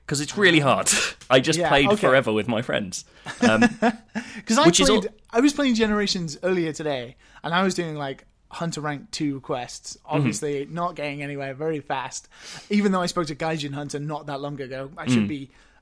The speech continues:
Speaker 2: miles ahead. But the, a guy joined my lobby, and he was, like, Hunter rank fifty-seven.
Speaker 1: Oh my God.
Speaker 2: And I was like, "What? How, how do you, how do you get that far i-, in
Speaker 1: Yeah,
Speaker 2: that
Speaker 1: it's
Speaker 2: game?"
Speaker 1: monstrous.
Speaker 2: It's
Speaker 1: Uh, I
Speaker 2: crazy.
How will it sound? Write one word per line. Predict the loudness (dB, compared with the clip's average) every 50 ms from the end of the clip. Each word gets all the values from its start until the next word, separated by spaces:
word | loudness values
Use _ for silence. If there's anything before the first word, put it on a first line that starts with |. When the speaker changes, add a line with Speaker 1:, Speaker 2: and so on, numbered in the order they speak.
| _ _
Speaker 2:
miles | -2 0 2 2 2 0 0 -2 -4
ahead. | -4 -4 -4 -4 -6 -8 -12 -18 -20 -20 -20 -10 -2
But | 0 0 0 0 0 2
the, | 2 2 2 0 -4
a | -2
guy | 0 2 2 4 4
joined | 4 4 4 4
my | 2
lobby, | 2 2 0 0
and | 0 -2
he | 2 2 2
was, | 2 2 0
like, | -2 -4
Hunter | -4 -4 -4 -2 -2 -2 -2
rank | -4 -4 -6 -6 -12
fifty-seven. | -12 -4 -4 -4 -4 -4 -10 -10 -8 -4 -4 -4 -4 -4 -6 -12 -14 -16 -20 _ _ -16
Speaker 1:
Oh | -14
my | -12 -12 -12 -12 -12
God. | -10 -10 -10 -10 -12 -14 -18 _ _ _ _ _ -2
Speaker 2:
And | 2 2
I | 2
was | 2 0
like, | -2 -6 -10 -18 -20 -20 _ _ _ _ _ -20 -20 -20 _ _ _ -6
"What? | -2 2 2 2 2 0 -6 -8 -8 -8 -16 _ _ _ _ -20 -20 -16 _
How, | 4 4 4 6 4 2 -2 -4 -10
how | -10 -4 2 4 4 6 6 6
do | 4 4
you, | 2 2 2 0 -4 -10
how | -10 -2 2 4 4 6 6 4
do | 4 2
you | 0 2
get | 2 0 0 0
that | -2 -4 -4 -2
far | 0 2 2 2 2 0 -4 -8
i-, | -12 -14 -14 -10
in | -6 -4 -4
Speaker 1:
Yeah, | -2
Speaker 2:
that | -4 -4
Speaker 1:
it's | -4
Speaker 2:
game?" | -2 -2
Speaker 1:
monstrous. | -2 -4 -6 -10 -10 -10 -10 -10 -10 _ _ _ _ _ _ _ _ _ _ _ _ _ _ _
Speaker 2:
It's | 0 2
Speaker 1:
Uh, | 2 4
I | 2 0
Speaker 2:
crazy. | 0 -2 -8 -10 -12 -14 -18 -20